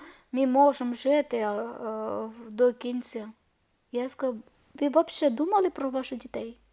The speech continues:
Ну, вибачайте, я таке говорю, ви не були, ви не готові вінчатися,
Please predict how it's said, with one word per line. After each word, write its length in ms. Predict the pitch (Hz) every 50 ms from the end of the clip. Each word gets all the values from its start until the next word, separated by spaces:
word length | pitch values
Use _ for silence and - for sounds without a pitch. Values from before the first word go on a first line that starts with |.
| _ _ _ _ _ _ _ _ _ _ _ _ _ _ _ _ _ _ _ _ _ _ _ _ _ _ _ _ _ _ _ _ _ -
Ну, 140 | 247 269 262
вибачайте, 640 | 226 226 269 247 226 254 262 - 359 359 330 285 262
я 140 | 254 247
таке 240 | 240 - 247 - 247
говорю, 420 | 240 220 226 226 226 254 285 330 339 - - - - - _
ви 240 | - 214 233 294 302
не 180 | 269 262 254 247
були, 480 | 220 214 262 311 359 370 320 277 226 - - - _ - - - -
ви 220 | 220 214 277 320
не 200 | 339 339 320 302
готові 600 | - - 254 247 - - 240 240 254 240 226 254
вінчатися, 840 | 240 226 294 302 277 247 - 214 196 185 - - - - - 262